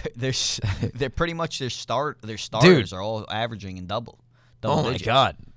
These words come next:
Speaker 2: Dude.
Speaker 1: That's the thing about this team, though, is that, like, on any given night, one of them could,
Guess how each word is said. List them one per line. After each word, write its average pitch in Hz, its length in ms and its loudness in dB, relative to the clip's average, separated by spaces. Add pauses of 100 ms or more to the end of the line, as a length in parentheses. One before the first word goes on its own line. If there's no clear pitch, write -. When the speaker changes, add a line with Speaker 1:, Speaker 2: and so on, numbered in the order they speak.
(320)
Speaker 2:
Dude. 127 100 2
Speaker 1:
That's 247 200 6
the 285 80 0
thing 226 240 -2
about 151 260 4
this 135 220 -4
team, 165 240 -4
though, 107 180 0
is 101 100 -4
that, 104 140 -2
like, 104 140 -4
on 107 120 -4
any 139 200 -2
given 107 320 -4
night, 104 240 -4
one 104 160 -6
of 104 80 -8
them 95 160 -8
could, 87 280 -10